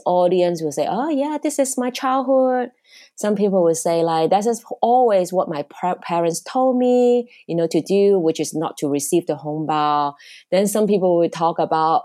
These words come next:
"Wow, like, you know, how can you turn this, like, um, very obvious tradition that we're so used to into a game?" So people are amused by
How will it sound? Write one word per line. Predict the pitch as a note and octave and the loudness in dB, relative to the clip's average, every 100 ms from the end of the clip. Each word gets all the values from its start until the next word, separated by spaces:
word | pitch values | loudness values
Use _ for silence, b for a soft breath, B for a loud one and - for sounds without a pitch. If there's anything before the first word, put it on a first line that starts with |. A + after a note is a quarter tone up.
| - | -2
"Wow, | F3 G3 B3 G3+ | -2 0 2 2
like, | F3+ F3+ E3 - | 2 4 2 0
you | E3+ E3 | 0 0
know, | E3+ E3 F3 | 0 0 0
how | E3+ A3 | 0 0
can | B3 G3+ | 0 -2
you | |
turn | F3+ - F#3+ G3 | -2 -2 0 0
this, | F#3 F3 - | 0 0 0
like, | F3+ D3+ D3+ C3+ _ _ _ _ _ _ | -2 2 2 0 _ _ _ _ _ _
um, | E3+ D#3 D3+ D3+ - - | -2 0 0 -2 -4 -2
very | G3 G3 F#3+ - | 2 2 2 0
obvious | E3+ C4+ - F#3+ D3+ | -2 -2 0 0 0
tradition | - D#3+ D#3 F#3 - F3 D#3+ | -2 -4 -2 -2 0 0 0
that | C#3+ | 0
we're | D#3+ | 0
so | D#3 - F#3 | 0 0 0
used | F3+ E3+ B3 C4+ | 2 0 0 -2
to | - D3 | -2 -2
into | D3 C3+ C#3+ | -2 -4 -4
a | C3+ | 0
game?" | E3 A3 B3 F#3 C#3 C3 | 0 2 2 2 0 -4
So | D#3 D#3+ D#3+ | -2 -2 -2
people | - F#3+ | -2 -2
are | F3 | -2
amused | C#3 D3 A3+ C4+ C4+ | -2 -2 0 0 -2
by | - B3 | -2 0